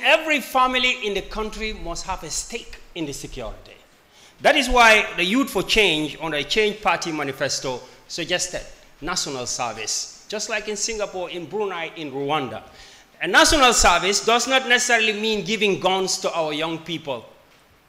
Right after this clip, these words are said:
No. On the contrary, it means that putting security as a matter of concern for every family. Now look at it like this. Why do we say that you cannot only have poor people in the army?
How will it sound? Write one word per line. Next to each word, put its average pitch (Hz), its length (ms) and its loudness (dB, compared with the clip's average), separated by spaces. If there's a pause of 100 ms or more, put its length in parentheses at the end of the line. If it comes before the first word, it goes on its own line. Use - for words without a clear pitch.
(120)
No. 214 300 -2 (480)
On 202 80 -4
the 208 80 0
contrary, 254 580 2 (400)
it 202 180 -4
means 277 360 2
that 240 200 -2
putting 311 260 -2
security 294 920 0 (600)
as 226 180 2
a 226 60 -2
matter 277 420 2 (100)
of 262 180 -2
concern 254 440 0
for 208 140 -2
every 240 220 4
family. 165 380 0
Now 226 180 0
look 320 220 0
at 294 100 8
it 247 80 2
like 202 220 4
this. 185 180 -4
Why 302 300 6
do 302 200 -2
we 254 140 0
say 254 460 4
that 220 240 -2
you 269 160 -4
cannot 233 420 0
only 233 340 2
have 190 260 4 (420)
poor 302 200 8
people 202 340 -2 (100)
in 185 140 -6
the - 200 -2
army? 330 380 0